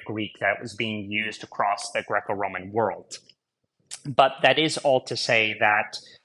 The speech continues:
there had to be some, there had to be some reasons for, for Luke to write this gospel. And he got his education. We don't,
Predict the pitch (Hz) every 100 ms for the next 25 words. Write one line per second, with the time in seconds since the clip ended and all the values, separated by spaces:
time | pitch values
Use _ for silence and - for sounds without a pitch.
0 | _ _ _ _ _ _ _ _ _ _
1 | - - - 147 160 - 180 185 - 160
2 | 160 151 147 - - 131 117 113 113 110
3 | _ _ _ - - 156 143 185 196 170
4 | 165 - 147 143 123 123 117 113 113 -
5 | - 117 110 - 117 107 113 - 107 98
6 | 98 104 - 110 90 - - 95 95 _
7 | _ _ - - - - 139 117 110 110
8 | 135 113 135 147 151 147 127 123 - 123
9 | 113 - 123 110 107 - _ - 120 120
10 | 117